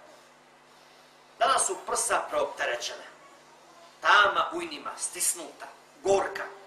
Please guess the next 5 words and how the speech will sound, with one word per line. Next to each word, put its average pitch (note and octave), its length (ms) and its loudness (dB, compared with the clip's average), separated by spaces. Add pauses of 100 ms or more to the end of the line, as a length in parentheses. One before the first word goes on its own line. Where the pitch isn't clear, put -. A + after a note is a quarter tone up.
(580)
Osjećamo F3 560 0
gorčinu, F3 520 -6 (340)
tjegobu, F#3 520 -2 (1080)
težak F#3+ 400 2
život, F#3 520 -2